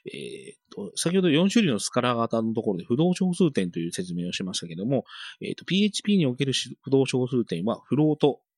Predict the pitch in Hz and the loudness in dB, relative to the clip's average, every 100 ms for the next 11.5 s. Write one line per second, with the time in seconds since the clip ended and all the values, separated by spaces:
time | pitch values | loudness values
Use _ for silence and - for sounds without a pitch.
0 | _ _ - 185 185 _ _ _ - 113 | _ _ -2 0 0 _ _ _ -6 -2
1 | 113 95 87 - 85 73 - - _ _ | 0 -2 -2 -4 -6 -6 -8 -10 _ _
2 | _ _ _ 151 123 120 101 104 165 143 | _ _ _ -2 0 2 0 0 2 4
3 | 156 - 113 117 95 95 98 - 98 123 | 2 0 -4 -2 -2 -4 -4 -4 -2 -2
4 | 101 - 117 110 123 113 92 117 151 170 | -2 -2 0 0 0 0 0 0 0 -2
5 | - - - 135 147 - - - - 85 | -4 -10 -4 -4 -4 -8 -12 -18 -16 -14
6 | - 117 131 147 _ _ - - _ _ | -10 -4 -4 -4 _ _ -20 -20 _ _
7 | _ _ _ _ _ _ _ - - - | _ _ _ _ _ _ _ -14 -14 -16
8 | _ _ _ _ 170 156 127 123 - 92 | _ _ _ _ 0 2 2 0 0 -2
9 | - - 196 220 262 233 151 135 113 95 | -2 0 2 2 2 0 0 -2 -2 -2
10 | - 175 196 190 185 180 - 151 156 151 | 0 0 2 2 2 0 0 2 4 2
11 | 147 139 120 110 113 | 2 0 0 -2 -4